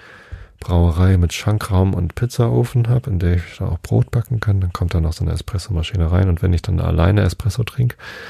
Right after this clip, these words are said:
weil keiner meiner Gäste Espresso trinken möchte, dann ist das wohl so. <laughs> Aber bis dahin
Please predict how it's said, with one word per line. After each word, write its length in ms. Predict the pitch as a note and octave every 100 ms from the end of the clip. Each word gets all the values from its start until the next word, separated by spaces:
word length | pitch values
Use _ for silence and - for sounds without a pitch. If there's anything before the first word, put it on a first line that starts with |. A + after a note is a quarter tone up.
| - -
weil 140 | - F2+
keiner 300 | - F2+ F2+
meiner 260 | F2 F2
Gäste 300 | - F2 -
Espresso 440 | F#2+ - - F#2 G#2+
trinken 340 | - G2+ F#2
möchte, 320 | F2+ - F2+ - _ _ _ _ _ _ - -
dann 280 | E2+ D#2+ D2+ - - - - - - - - - _ _ _
ist 220 | A#2+ F2
das 140 | C#2+
wohl 140 | D#2 C2+
so. 220 | C#2+ C2+ - - - -
<laughs> 420 | F2+ - - - E3+
Aber 300 | G#2+ D#2 - - - - - - -
bis 140 | -
dahin 380 | - D#2+ D2